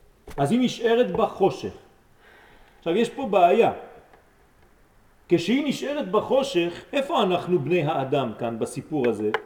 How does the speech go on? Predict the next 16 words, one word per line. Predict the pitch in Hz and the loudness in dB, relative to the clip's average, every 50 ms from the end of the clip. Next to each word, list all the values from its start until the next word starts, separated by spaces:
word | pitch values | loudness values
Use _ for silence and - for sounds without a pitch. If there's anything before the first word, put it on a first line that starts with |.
| - - - - - - - - - - - - - - - - - 135 | -10 -20 -20 -18 -18 -16 -16 -16 -16 -18 -20 -20 -20 -20 -20 -12 -6 -2
אנחנו | 151 214 226 - 240 | -2 -2 0 0 2
נגיד | 233 233 190 190 247 208 214 | 2 2 2 2 0 0 -2
נחזור | 214 - 127 131 175 233 233 240 233 226 | -4 -4 -4 0 4 4 4 4 2 0
לשלב | 220 208 196 190 180 185 202 208 208 196 | 2 2 2 2 2 0 2 2 4 6
הבסיסי. | 202 196 190 190 185 - 156 135 120 127 - - - 185 - - - 170 123 - - - - _ - | 6 4 4 4 0 -4 -8 -10 -12 -12 -12 -8 -8 -8 -8 -6 -6 -6 -6 -6 -8 -18 -20 _ -16
זה | - 117 233 247 | -8 0 0 0
הקדוש | 233 233 196 185 196 226 226 175 170 | 0 2 2 2 4 4 4 4 2
ברוך | 196 196 180 165 - | 0 0 0 0 0
הוא, | - 208 233 254 - - - - - _ _ _ _ _ _ _ - - - _ _ _ - | 0 0 0 0 -2 -8 -18 -20 -20 _ _ _ _ _ _ _ -20 -20 -20 _ _ _ -10
וזה | 127 131 143 - 240 | -4 -2 4 4 4
כנסת | 233 - 208 226 226 226 226 226 | 4 6 4 2 2 2 0 -4
ישראל. | 190 - - - 185 170 151 123 101 - - - - - - - - _ - - - _ _ _ _ _ _ - - _ - | -4 -8 -4 -2 0 2 2 0 0 -4 -8 -16 -20 -20 -20 -20 -20 _ -20 -20 -20 _ _ _ _ _ _ -20 -18 _ 4
איפה | 247 262 262 262 254 254 208 202 | 6 6 6 8 6 4 4 4
אנחנו | 202 220 233 - 147 175 185 175 | 4 2 0 0 0 0 0 0
בני | 139 127 135 170 202 220 240 | 0 0 0 2 4 6 8
ישראל? | 240 233 214 190 156 151 - - 170 147 139 127 117 117 120 | 8 6 6 4 -2 -4 -6 -6 -2 0 2 2 2 2 2